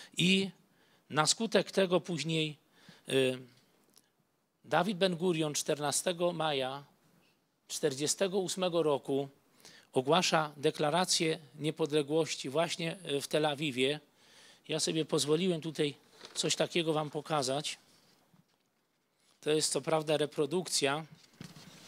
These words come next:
no, ale tak mniej więcej wygląda ta deklaracja niepodległości.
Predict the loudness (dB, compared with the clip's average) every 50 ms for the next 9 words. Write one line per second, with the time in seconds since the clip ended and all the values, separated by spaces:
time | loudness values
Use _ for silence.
0 | -20 -16 -14 -14 -14 -10 -10 -6 -6 -4 -4 -4 -4 -2 -2 -2 0 2 2 2
1 | 2 2 0 0 2 2 0 2 2 2 2 2 2 2 4 2 4 4 2 2
2 | 2 0 0 0 0 0 2 0 2 2 2 0 0 -2 -4 -4 -6 -6 -8 -6
3 | -4 -4 -4 -4 -4 -4 -4 -4 -4 -6 -6 -8 -8